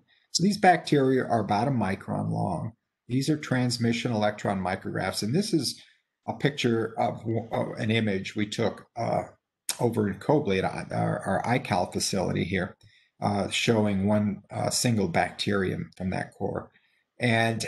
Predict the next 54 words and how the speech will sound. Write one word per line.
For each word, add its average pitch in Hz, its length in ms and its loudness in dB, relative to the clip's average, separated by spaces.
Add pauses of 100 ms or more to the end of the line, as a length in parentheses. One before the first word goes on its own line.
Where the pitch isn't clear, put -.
we 123 200 6
were 107 180 2
able 120 260 2
to 113 100 -4
estimate 107 440 2
a 95 40 0
cell 101 280 0
density 98 400 0
of 101 80 -2
about 101 320 -2
ten 107 240 0
thousand 95 520 -2
per 107 120 -10
mil. 101 380 -6 (260)
And - 240 -6
that 160 160 0
was 190 160 2
published 135 460 2
in 104 80 2
a 95 40 0
very 113 220 2
high-profile 101 840 0
journal, 98 400 0 (220)
science 98 560 -2
journal - 400 -2
over - 180 -4
here. - 220 -2
So - 140 0
that's 143 160 0
the - 100 -2
first 151 420 0 (300)
evidence 113 500 2 (280)
of 107 280 -2
life 107 400 2
under 107 200 0
the 101 120 2
ice 113 180 2
sheet, - 340 -4
but 107 160 0
we 113 100 2
never 135 380 4
really 123 260 4
got 113 200 4
into 107 220 2
the 107 120 2
lake. 120 280 0
We 107 80 2
were 101 100 0
studying 107 420 0
the 98 200 -4
ice 98 380 -2
above 87 320 -4
the - 120 -6
lake. - 260 -6